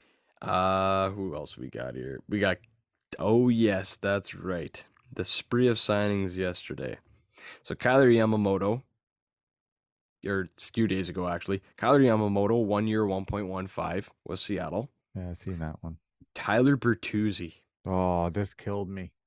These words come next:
Speaker 1: To the Toronto Maple Leafs
Speaker 2: Bert.
Speaker 1: at one year, three point, or sorry, five point five.
Speaker 2: Bert, anybody, fucking anybody, bro.
Speaker 1: Toronto.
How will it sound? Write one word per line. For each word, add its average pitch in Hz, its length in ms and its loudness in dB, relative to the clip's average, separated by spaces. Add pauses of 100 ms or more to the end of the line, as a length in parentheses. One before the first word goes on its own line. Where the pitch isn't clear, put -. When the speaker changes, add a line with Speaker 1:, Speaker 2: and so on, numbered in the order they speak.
(160)
Speaker 1:
To 120 240 0
the 107 140 -4
Toronto 104 1040 -2 (180)
Maple 92 460 -2
Leafs - 480 -6 (200)
Speaker 2:
Bert. 104 140 -4
Speaker 1:
at 87 220 -2
one 92 400 2
year, 107 440 4 (640)
three 113 280 -2
point, 104 460 -4 (160)
or 117 220 2
sorry, 113 260 2 (160)
five 113 420 0
point 104 260 -4
five. - 260 -10 (400)
Speaker 2:
Bert, 87 260 2 (480)
anybody, 104 720 0 (960)
fucking 127 760 2 (600)
anybody, 104 800 -2
bro. 78 240 -6
Speaker 1:
Toronto. 87 1040 -4